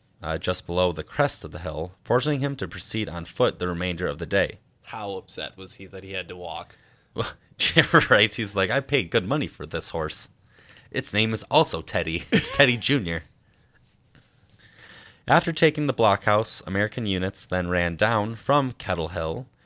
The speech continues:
Speaker 1: and through an exposed valley to join the pitched battle at San Juan Hill.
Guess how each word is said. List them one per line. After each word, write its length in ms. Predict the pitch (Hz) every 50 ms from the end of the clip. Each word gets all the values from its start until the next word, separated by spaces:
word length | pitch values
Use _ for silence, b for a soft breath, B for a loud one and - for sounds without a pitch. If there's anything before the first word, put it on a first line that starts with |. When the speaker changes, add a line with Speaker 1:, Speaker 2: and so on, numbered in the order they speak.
| b b b b b b b
Speaker 1:
and 240 | - 90 95 95 90
through 240 | - - 113 113 113
an 80 | 104 90
exposed 480 | 85 - - - - 131 156 151 -
valley 460 | - 95 87 87 85 85 87 104 123 123 - _ _ _ _ _ _ _ _ _ _ _ _ _ _ _ _
to 160 | - 104 95
join 400 | 85 - 120 131 127 110 110 113
the 180 | 98 - 80
pitched 380 | 78 - - 165 160 - - -
battle 320 | 87 85 85 87 92 92 -
at 200 | 80 85 80 -
San 320 | - - 92 90 87 92
Juan 260 | 98 113 127 120 90
Hill. 300 | 87 92 - - - -